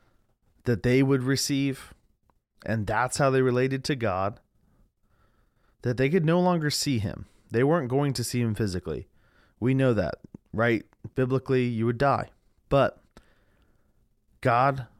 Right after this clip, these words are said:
wants us to be with him and wants to be in relationship. And he says, "Live according to the law." It even goes in the next chapter. I won't spoil the next Bible study. Talks about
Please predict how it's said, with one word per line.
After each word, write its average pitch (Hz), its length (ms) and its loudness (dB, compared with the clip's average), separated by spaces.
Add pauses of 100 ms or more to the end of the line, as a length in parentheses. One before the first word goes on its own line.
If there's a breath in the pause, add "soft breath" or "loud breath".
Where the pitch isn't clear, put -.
(140)
wants 127 320 -2
us 127 160 -2
to 117 120 -4
be 113 160 0
with 98 260 0
him 80 260 -6 (140)
and 110 120 -2
wants 117 180 -2
to - 40 -14
be 110 100 -4
in 110 60 0
relationship. 98 760 -4 (1120 soft breath)
And 117 120 -2
he 123 80 0
says, 123 600 -2 (300)
"Live 139 680 0 (1120)
according 131 500 -2
to 120 120 -8
the 117 100 -6
law." 120 420 -2 (180)
It 131 120 0
even 143 200 2
goes 143 200 2
in 139 180 0
the 135 80 0
next 135 300 -2
chapter. 110 360 -2
I 110 60 2
won't 117 280 -2 (260 loud breath)
spoil 139 380 0
the 127 80 -2
next 127 220 -4
Bible 131 280 0
study. 92 460 -4 (420 soft breath)
Talks 135 340 -2
about 127 440 0